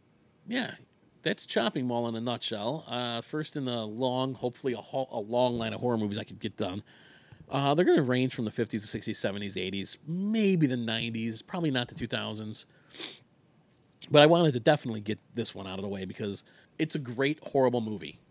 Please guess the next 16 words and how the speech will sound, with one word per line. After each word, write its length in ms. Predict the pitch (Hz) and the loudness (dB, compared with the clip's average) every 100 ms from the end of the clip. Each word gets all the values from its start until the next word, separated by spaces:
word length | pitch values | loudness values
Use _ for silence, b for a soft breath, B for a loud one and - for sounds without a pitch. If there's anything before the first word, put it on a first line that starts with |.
| - | -12
Um, 540 | 110 113 110 104 104 - | -6 -4 -4 -6 -10 0
Dave 240 | 160 156 - | 2 2 0
might 280 | 135 127 117 | -2 -2 0
be 80 | 120 | -2
able 160 | 110 | -2
to 40 | 98 | -2
back 200 | 113 107 | -4 -2
me 100 | 113 | -4
up 100 | 131 | -4
on 140 | 92 | -6
this 140 | 90 - | -6 -8
'cause 160 | 104 | -6
he 80 | 165 | -4
finally 320 | - 110 95 | -4 -6 -8
watched 360 | 92 90 - - | -10 -8 -8 -10
it. 140 | 90 | -10